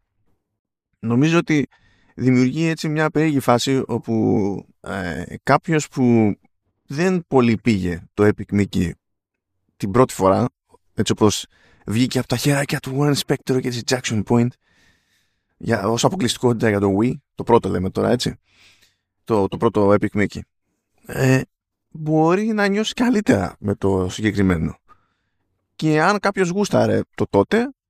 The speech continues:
ε, μάλλον θα περάσει καλύτερα με το συγκεκριμένο. Και έχει γίνει μια προσπάθεια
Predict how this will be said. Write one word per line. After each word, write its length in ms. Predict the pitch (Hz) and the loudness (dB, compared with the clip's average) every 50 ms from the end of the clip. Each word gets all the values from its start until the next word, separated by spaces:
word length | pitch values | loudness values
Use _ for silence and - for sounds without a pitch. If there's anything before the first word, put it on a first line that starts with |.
| _ _ _ _ _ _ _ _ _ _ | _ _ _ _ _ _ _ _ _ _
ε, 180 | - 233 - - - | -10 -8 -8 -8 -8
μάλλον 580 | - 226 202 190 190 196 196 196 180 170 151 127 | -8 -4 -2 2 2 2 2 2 2 0 -2 -2
θα 180 | 202 165 117 | -2 -4 -4
περάσει 420 | - 110 104 104 110 - - 123 104 | -2 0 0 2 0 0 -2 -4 -4
καλύτερα 600 | - - 110 113 113 107 101 - 98 95 95 98 | -2 -2 0 0 0 0 0 -2 -2 -2 -2 -4
με 140 | 95 110 107 | -4 -6 -6
το 480 | 101 - 101 98 101 98 98 101 98 98 | -4 -2 0 0 0 0 -2 -4 -6 -8
συγκεκριμένο. 640 | - 120 113 107 - 98 92 85 78 - 64 - - - _ _ _ _ _ _ _ _ _ | -6 -4 -4 -2 0 0 2 2 0 0 -4 -10 -14 -18 _ _ _ _ _ _ _ _ _
Και 100 | - 175 | -2 -2
έχει 100 | 170 156 | -2 -2
γίνει 260 | 143 151 175 170 160 | 0 -2 0 0 0
μια 240 | 156 160 160 160 151 | 0 0 0 -2 -2
προσπάθεια 720 | - - - - - - 151 151 - 151 151 143 139 143 | -2 -4 -6 -2 2 2 2 2 2 0 -2 -2 -2 -4